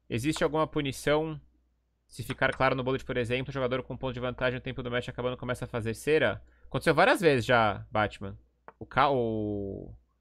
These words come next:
o Grishuk fez uma... o Grishuk não, o Carlsen fez uma vez já, não? É, o Carlsen fez uma vez também. Fizeram já. <laughs> É, tá na regra, né? Tipo, não tá...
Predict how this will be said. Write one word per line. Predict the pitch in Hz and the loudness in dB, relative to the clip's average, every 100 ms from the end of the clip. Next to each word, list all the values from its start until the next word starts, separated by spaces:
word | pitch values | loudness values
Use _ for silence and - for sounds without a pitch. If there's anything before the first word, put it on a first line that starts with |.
| _ _ _ _ _ _ _ _ - | _ _ _ _ _ _ _ _ -14
o | 117 | -6
Grishuk | 131 - 190 - | -2 0 -2 0
fez | 139 123 | -2 -2
uma... | 123 | 0
o | |
Grishuk | 151 - 320 | 0 0 0
não, | 180 120 | 2 2
o | |
Carlsen | - 190 285 | 4 4 4
fez | 143 | -4
uma | 131 123 | -2 -2
vez | 113 135 117 | 0 -2 0
já, | 147 | -2
não? | 196 107 110 - _ _ _ - | -2 -4 -6 -16 _ _ _ 0
É, | 123 | 0
o | |
Carlsen | - 143 139 | 4 4 2
fez | 135 120 | -2 -4
uma | 113 107 | -2 0
vez | 123 - | 0 0
também. | 110 113 139 - _ _ _ _ _ _ _ - - _ _ _ _ _ | -4 -4 -6 -12 _ _ _ _ _ _ _ -20 -20 _ _ _ _ _
Fizeram | 143 208 156 123 | 0 4 4 4
já. | 117 104 110 - _ - - - | 4 2 0 -14 _ -12 -10 -8
<laughs> | 147 123 - - - - - _ _ _ _ _ 427 | -4 -4 -4 -16 -20 -20 -20 _ _ _ _ _ 0
É, | 123 92 - _ _ | 0 0 -6 _ _
tá | 117 131 | -2 2
na | |
regra, | 208 208 110 98 107 - _ - | 4 4 4 0 -2 -8 _ -4
né? | 110 117 _ _ | -4 -4 _ _
Tipo, | - 113 | -10 -8
não | 113 | 0
tá... | 117 127 135 131 | 4 6 6 2